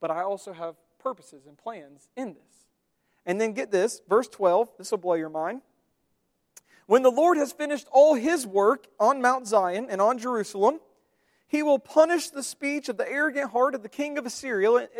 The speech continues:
Assyria and the boastful look in his eyes." In other words, the Bible is saying there, as soon as Assyria gets done doing what they're doing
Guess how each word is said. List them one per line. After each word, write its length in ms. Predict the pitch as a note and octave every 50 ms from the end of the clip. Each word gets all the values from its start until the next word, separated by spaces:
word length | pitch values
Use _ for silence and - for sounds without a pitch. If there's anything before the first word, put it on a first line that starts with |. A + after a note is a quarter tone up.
| A3+ _
Assyria 600 | - G#3 G#3 G3+ - - C#4+ C#4 A3+ G3 F#3+ G3+
and 240 | G#3 - G#3+ G#3 G#3
the 60 | G3+
boastful 760 | F#3 E3+ E3 - B3+ C4 C#4+ C#4 - - _ C4+ C4+ C4 B3 A#3+
look 240 | C#4+ B3 G3+ G3
in 80 | - G#3+
his 140 | A3+ A#3 A#3
eyes." 400 | D#4 D4 G#3 D#3 _ _ _ _ _ _ _ _ _ _ _ _ _ _ _ _
In 80 | - -
other 100 | C4+ D4
words, 240 | C4+ B3+ B3+ A#3 G3
the 60 | A3+
Bible 280 | G#3 B3 C4+ C#4 C4
is 100 | B3+ A#3+
saying 280 | - D4+ D4+ C#4 A#3+ G#3
there, 300 | F#3+ G3 A3+ C#4 D4+ - _ _ _ _ _ -
as 160 | G3+ G#3 -
soon 220 | - D#4 E4+ E4+
as 140 | D#4+ C#4+ A3+
Assyria 440 | B3 A3 - D4+ D4+ D#4 C#4+ C4 B3+
gets 220 | G#3+ B3 B3 -
done 280 | _ C#4 C#4+ C#4+ C4+ A#3
doing 260 | C4+ C#4 C#4+ C4+ B3+
what 120 | B3 B3
they're 120 | - B3+ B3+
doing 360 | D#4+ F4 D4+ A#3 A3 A#3+ B3+